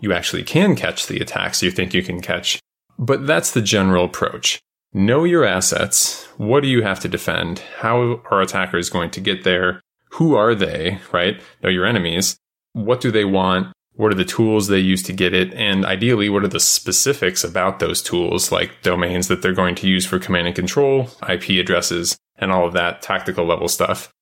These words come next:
And then take all that information and collect the data you need to see it, your log files from Windows and Linux systems, mobile devices, I C S equipment, whatever it takes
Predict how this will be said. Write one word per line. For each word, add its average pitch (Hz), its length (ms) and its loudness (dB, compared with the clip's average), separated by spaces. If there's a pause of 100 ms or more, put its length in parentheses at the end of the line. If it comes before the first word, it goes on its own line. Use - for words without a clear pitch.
And 117 180 0
then 113 200 2
take 151 300 0
all 120 160 2
that 98 180 2
information 90 680 0
and 92 360 -2
collect 110 560 -2
the 127 60 2
data 95 480 2 (140)
you 95 140 0
need 92 300 0
to 90 140 -4
see 120 340 0
it, - 220 -4 (260)
your 92 260 0
log 92 360 2
files 85 280 0
from 92 200 -4
Windows 117 440 2
and 82 140 -4
Linux 113 300 2
systems, 107 640 2
mobile 104 260 2
devices, 104 840 0
I 90 160 -2
C 85 240 -2
S 95 180 0
equipment, 98 540 0
whatever 98 460 2
it 87 120 -2
takes - 540 -2